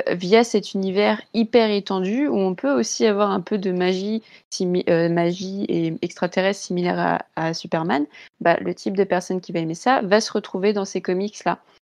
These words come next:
Euh, les comics un peu plus détectives, euh, très, très humains, tu vas aller sur du Gotham Central. Euh, plus, euh, de la castagne, euh, et du truc un peu, euh, zombie, euh,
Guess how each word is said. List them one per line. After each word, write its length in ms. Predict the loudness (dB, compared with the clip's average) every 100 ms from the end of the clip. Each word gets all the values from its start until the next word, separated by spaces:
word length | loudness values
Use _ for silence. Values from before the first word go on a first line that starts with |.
| _
Euh, 220 | 4 6
les 140 | 4 2
comics 400 | 0 0 0 -2 -6
un 120 | -6 -4
peu 140 | -4
plus 280 | -4 -2 0
détectives, 920 | 0 -2 -6 -8 -8 -2 0 0 0
euh, 300 | 0 0 -2 -6 -20 -16
très, 360 | 2 4 4
très 380 | 0 2 4 4
humains, 440 | 0 2 2 2 0
tu 160 | -4
vas 140 | 0 0
aller 160 | 0
sur 160 | -2 -4
du 120 | -4
Gotham 340 | -2 0 0
Central. 520 | 0 -2 0 4 4 0 _ _ _ _ -2
Euh, 720 | 2 2 2 4 4 2 0 -4
plus, 440 | -6 0 0 2 2
euh, 100 | 4
de 60 |
la 140 | 4 2
castagne, 680 | 2 -2 2 6 6 6 2
euh, 280 | 2 0 0
et 120 | 0
du 140 | -2
truc 320 | -4 -4 -4
un 120 | -4 -4
peu, 140 | -2
euh, 480 | 0 2 2 0 -4 -6 _ _
zombie, 640 | 0 0 0 -2 -2 0
euh, 300 | 0 0 -2